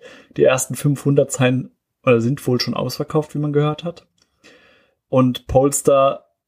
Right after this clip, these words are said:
setzt bewusst auf einen Plug-in-Hybriden als Erstlingsfahrzeug,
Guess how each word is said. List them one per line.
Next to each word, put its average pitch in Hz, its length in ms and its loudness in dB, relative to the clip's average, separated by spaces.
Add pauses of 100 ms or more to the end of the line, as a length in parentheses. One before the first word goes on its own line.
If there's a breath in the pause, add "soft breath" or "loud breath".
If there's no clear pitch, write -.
(200)
setzt - 500 -4
bewusst 139 600 0
auf - 220 0
einen 127 100 -2
Plug-in-Hybriden 160 1000 -6 (480)
als - 240 0
Erstlingsfahrzeug, 151 1040 -4